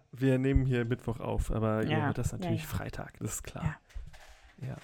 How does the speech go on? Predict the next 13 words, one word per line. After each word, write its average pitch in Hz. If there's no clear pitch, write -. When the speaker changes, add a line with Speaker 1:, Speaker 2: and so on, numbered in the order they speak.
Speaker 1:
Also 120
denkt 139
dran, 147
lasst 131
euch 123
in 127
den 123
nächsten 127
Nachrichten 127
nicht 123
verarschen 117
mit, -
äh, 110